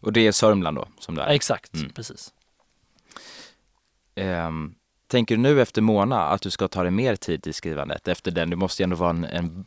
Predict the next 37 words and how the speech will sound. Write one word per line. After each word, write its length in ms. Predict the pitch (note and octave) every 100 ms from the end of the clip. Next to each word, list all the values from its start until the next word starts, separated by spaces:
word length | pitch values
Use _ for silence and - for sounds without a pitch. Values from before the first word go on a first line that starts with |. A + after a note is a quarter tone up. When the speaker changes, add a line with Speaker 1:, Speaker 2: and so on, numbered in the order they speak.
| -
Speaker 1:
boost 580 | - F#2+ B2+ A2 E2 -
att, 240 | E2+ - - - - - - _ _ _ _ _ -
ja, 200 | E2 - _ -
komma 280 | - F2+ E2+
dit 160 | E2+
du 60 | E2+
har 40 |
kommit 280 | - F2+ A2
med 80 | E2
Mona 220 | E2+ G#2
nu. 80 | G2 - _ _ _ _ _
Speaker 2:
Det 180 | C#3+ D3+
är 60 | C#3
det 60 |
verkligen. 500 | C3 A#2+ A2 D#3+ B2+
Och 60 | A2+
boken 320 | C3 C#3 C#3
har 100 | C3
ju 80 | B2+
mottagits 640 | C3 A#2+ - D#3 C3 G2+
väldigt, 360 | B2+ A2+ G#2+ -
väldigt 260 | G#2 G2 A2+
väl 420 | B2+ G#2+ F#2+ G2
i 40 | G#2
de 220 | G2 G2
länder 360 | A#2+ C3 A2+
där 80 | G#2
den 80 | G2+
har 80 | G2+
kommit 320 | - G2+ -
ut. 260 | C#3 G2+ G#2
Och 80 |
det 140 | A2 G#2+
är 60 |
fantastiskt 600 | G#2 G#2+ C3 D3 - B2
att 80 | A2
få, 220 | - G#2